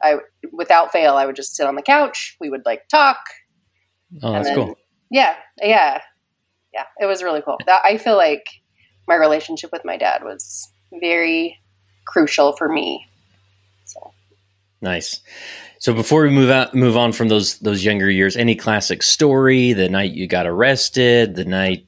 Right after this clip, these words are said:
Speaker 2: uh, you didn't get arrested? I don't <laughs> know, like, any, any epic story that'd be worth telling for the, your posterity to know about McCall?
Speaker 1: I mean, <laughs> probably none that I want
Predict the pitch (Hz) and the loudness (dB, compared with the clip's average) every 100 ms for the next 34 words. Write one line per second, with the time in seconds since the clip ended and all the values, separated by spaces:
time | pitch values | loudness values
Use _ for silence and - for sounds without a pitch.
0 | - 98 87 85 85 85 90 87 82 82 | -6 0 0 0 -2 -4 -4 -4 -4 -8
1 | 80 _ _ _ _ _ _ - - 127 | -12 _ _ _ _ _ _ -16 -2 0
2 | 135 113 127 120 123 123 - - 120 107 | 0 0 0 2 2 2 0 0 2 2
3 | 110 113 - 117 147 127 160 139 127 139 | 0 -2 -2 -4 -2 0 2 2 2 2
4 | 120 110 - - 117 - 113 - 113 101 | 2 0 -6 -6 -4 -2 -2 0 2 2
5 | 92 87 92 92 95 - 104 95 87 - | 2 2 2 2 0 0 -2 0 -2 -6
6 | 90 87 85 80 _ - 113 117 104 - | -6 -2 -2 -4 _ -4 -2 -2 -2 0
7 | 120 110 90 82 78 - 104 92 85 85 | 2 2 2 0 -4 -6 -2 0 0 -2
8 | 82 82 - - - _ _ _ _ _ | -4 -8 -12 -16 -16 _ _ _ _ _
9 | _ _ _ _ _ - 226 214 202 185 | _ _ _ _ _ -8 -4 -4 -4 -4
10 | 165 165 165 160 349 - - - - - | -4 -2 -2 -4 -6 -8 -4 -4 -6 -12
11 | - - - - - 277 254 240 214 202 | -12 -14 -16 -18 -6 0 2 2 2 2
12 | 185 180 180 180 | 2 2 2 0